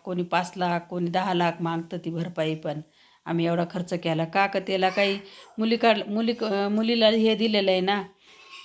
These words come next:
सवलती दिलेल्या आहे ना, त्याच्यामुळं मुलीकडचे काही पण ऑब्जेक्शन घेऊ शकत्या, काही पण आळ घेऊ शकत्या. तर, अं, असं नाही व्हायला पाहिजे, असं नाही करायला पाहिजे. गरिबाचा पण खूप मोठा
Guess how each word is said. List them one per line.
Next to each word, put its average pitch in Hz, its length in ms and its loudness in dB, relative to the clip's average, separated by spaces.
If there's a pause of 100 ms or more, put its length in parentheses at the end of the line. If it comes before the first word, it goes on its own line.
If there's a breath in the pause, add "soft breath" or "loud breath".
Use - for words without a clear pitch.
(120)
सवलती 220 440 2
दिलेल्या 208 400 2
आहे 185 60 0
ना, 190 100 2
त्याच्यामुळं 190 520 0
मुलीकडचे 190 460 -4
काही 185 240 0
पण 190 220 -2
ऑब्जेक्शन 175 540 -2
घेऊ 160 160 0
शकत्या, 156 380 -8
काही 170 280 -2
पण 175 220 -4
आळ 165 220 2
घेऊ 160 200 -2
शकत्या. 160 460 -8 (720 soft breath)
तर, 175 160 -4
अं, 170 400 0
असं 180 260 -2
नाही 185 140 0
व्हायला 175 340 2
पाहिजे, 165 460 0
असं 180 300 -4
नाही 180 120 -2
करायला 170 360 -2
पाहिजे. 165 500 -4 (920 soft breath)
गरिबाचा 180 500 0
पण 180 320 -4
खूप 202 260 -6
मोठा 190 200 -2